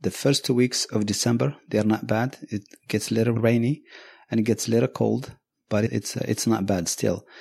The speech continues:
Now, if you wanna go last two weeks of December, riads and hotels, they have restrictions in a lot of them because it's the New Year, it's Christmas season, and everything is really expensive. Some areas, they require for you to book a hotel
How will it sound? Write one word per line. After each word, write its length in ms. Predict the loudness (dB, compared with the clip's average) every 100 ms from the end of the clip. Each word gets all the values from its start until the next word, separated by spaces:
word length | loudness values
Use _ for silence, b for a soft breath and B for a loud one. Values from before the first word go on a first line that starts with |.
| B B
Now, 260 | 0 0 0 -4
if 120 | 0
you 80 | 2
wanna 200 | 2 4
go 420 | 4 2 0 -6 -2
last 400 | 2 2 0 0
two 80 |
weeks 260 | 0 0 2
of 380 | 2 2 -2 -16 -14 -4
December, 540 | -2 2 2 2 -2 0
riads 420 | 2 4 2 2
and 100 | 0
hotels, 440 | 0 -2 0 0
they 120 | 0 -2
have 260 | -2 -2
restrictions 760 | -2 -2 -2 -4 -4 -4 -6 -10 -6
in 140 | 0 2
a 40 |
lot 220 | 2 2
of 60 | 2
them 120 | 2
because 400 | 0 0 -2 -2 -6
it's 200 | -10 -4
the 100 | 2
New 180 | 4 4
Year, 320 | 4 2 2
it's 220 | 0 -4
Christmas 420 | -2 -2 0 -2
season, 520 | 0 0 2 0 0 -4
and 380 | 0 2 0 -2 0
everything 340 | 0 2 2
is 340 | 2 0 -4 0
really 200 | 0 0
expensive. 600 | -2 -2 -2 -4 -6 -4
Some 220 | -2 0 2
areas, 400 | 4 4 2 2
they 140 | 0
require 320 | 0 0 0
for 160 | 0 2
you 120 | 2
to 120 | 2 0
book 240 | 0 -2
a 60 | -2
hotel 440 | -2 0 -2